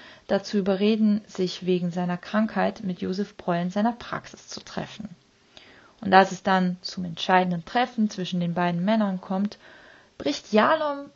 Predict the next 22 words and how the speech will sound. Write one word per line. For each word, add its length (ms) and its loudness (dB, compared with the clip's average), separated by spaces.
mit 200 2
dem 120 2
gewöhnlichen 720 -2
Konzept 480 -4
zwischen 320 -8
Therapeut 580 -8
und 100 -14
Patienten. 760 -10
Denn 180 -2
Jalom 500 4
lässt 200 0
an 120 2
dieser 240 2
Stelle 460 2
entscheidende 640 2
Aspekte 540 -4
seiner 260 -2
existenziellen 840 -2
Psychotherapie 1080 -4
in 120 -2
die 160 -2
mit 200 -6